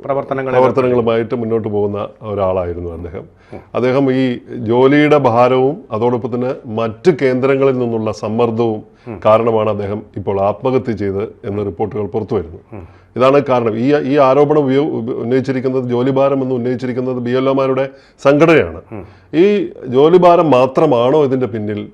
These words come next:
Speaker 2: മറ്റ് കേന്ദ്രങ്ങളിൽ നിന്നുള്ള, ഇപ്പോൾ കേരളത്തിലെ മിക്കവാറും, എനിക്ക് തോന്നുന്നു, ഏഹ്, മിക്കവാറും ഒട്ടുമിക്ക പത്രങ്ങളും ഇന്ന് മുഖപ്രസംഗം എഴുതിയിരിക്കുന്ന ആ വിഷ-, ഈ വിഷയത്തെക്കുറിച്ചാണ്.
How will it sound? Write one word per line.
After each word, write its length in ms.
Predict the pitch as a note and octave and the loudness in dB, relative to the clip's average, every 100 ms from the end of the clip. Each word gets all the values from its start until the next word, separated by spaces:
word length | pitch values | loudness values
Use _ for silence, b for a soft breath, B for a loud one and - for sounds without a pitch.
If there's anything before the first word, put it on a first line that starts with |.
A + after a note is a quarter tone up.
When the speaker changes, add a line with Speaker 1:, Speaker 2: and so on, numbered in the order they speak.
| _ A2+ | _ -6
Speaker 2:
മറ്റ് 420 | A2 A#2 - G3+ | -4 -4 -2 -2
കേന്ദ്രങ്ങളിൽ 640 | E3+ D#3 D#3 D#3+ D#3 D#3 | 2 2 2 0 0 0
നിന്നുള്ള, 320 | D3 C#3 C#3 C#3 | -2 -2 -2 -4
ഇപ്പോൾ 460 | - - _ E3 | -6 -20 _ -4
കേരളത്തിലെ 400 | D#3 D#3 E3 F3 | 2 2 4 2
മിക്കവാറും, 360 | E3+ D3 E3 E3 | 2 2 2 2
എനിക്ക് 160 | D3+ | 0
തോന്നുന്നു, 480 | D#3+ D#3 D#3 - - | 0 0 -4 -8 -8
ഏഹ്, 200 | C3 B2 | -6 -6
മിക്കവാറും 360 | B2+ A#2+ C#3+ D3+ | -8 0 2 4
ഒട്ടുമിക്ക 640 | C3 E3+ D3+ B2+ D3+ D3+ - A#2+ | 2 0 -2 0 0 0 -4 -6
പത്രങ്ങളും 440 | A#2 D3 C#3+ C#3 | 0 2 4 2
ഇന്ന് 160 | C3 C3 | 2 0
മുഖപ്രസംഗം 680 | G#2+ A2+ C3 B2+ C3 C3 C3+ - - | -2 -2 -2 -4 -4 -4 -6 -14 -8
എഴുതിയിരിക്കുന്ന 580 | A2+ B2 A#2 A#2 A#2+ A#2+ | -4 -2 -2 -2 -4 -2
ആ 80 | A2+ | -2
വിഷ-, 220 | A#2 A2 C3 | -2 -4 -4
ഈ 120 | C#3+ | -2
വിഷയത്തെക്കുറിച്ചാണ്. 720 | C3+ C#3+ C#3+ C#3+ C3+ G#2 | -2 -4 -4 -6 -6 -6